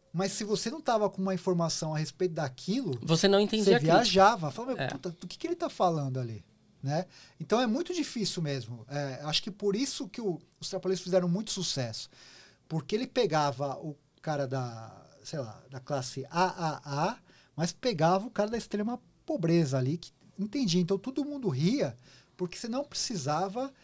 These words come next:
Speaker 1: é, era uma, como, como se fosse uma higiene mental ali. Você fala, "Puta, vou sentar e vou rir." Então era o cara, é,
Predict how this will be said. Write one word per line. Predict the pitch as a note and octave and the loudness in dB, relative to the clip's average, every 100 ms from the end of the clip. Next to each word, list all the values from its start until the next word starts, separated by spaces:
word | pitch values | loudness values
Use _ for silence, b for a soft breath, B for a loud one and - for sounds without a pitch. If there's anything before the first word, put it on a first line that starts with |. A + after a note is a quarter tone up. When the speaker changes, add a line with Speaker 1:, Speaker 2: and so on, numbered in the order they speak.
| b b - | b b -8
Speaker 1:
é, | E3 D#3+ D3 D#3 | -2 -2 -2 -2
era | F#3+ | -2
uma, | A3+ | -2
como, | A3 A#3 G#3 | -6 -10 -8
como | F#3+ A3+ | -8 -8
se | - | -6
fosse | - G#3 - | -4 -4 -4
uma | C4 C4+ C4 C4 A#3 | -6 -4 -2 -2 -2
higiene | A#3 G#3+ A3 A3+ B3+ B3 G3 | 0 0 0 -2 -4 -6 -6
mental | F#3+ A#3 A3 F3+ E3+ D3 | -4 -4 0 4 4 2
ali. | B2+ | -2
Você | B2+ | -6
fala, | D#3 F3 | -10 -12
"Puta, | G#3 - | -12 -12
vou | B2 E3+ G#3 | -2 0 0
sentar | F#3 G3+ F3 F3 F#3+ | -2 -2 -2 2 0
e | A#3+ | 0
vou | C4 C4 | -2 0
rir." | F3 D3+ b b - | 2 0 b b -16
Então | C#3 F3+ G#3 | -4 0 0
era | A3+ | 0
o | A3 | 0
cara, | G#3+ F#3+ D#3 B2+ B B B | 4 6 4 0 B B B
é, | C#3 C#3+ C3 B2 | 0 2 2 -2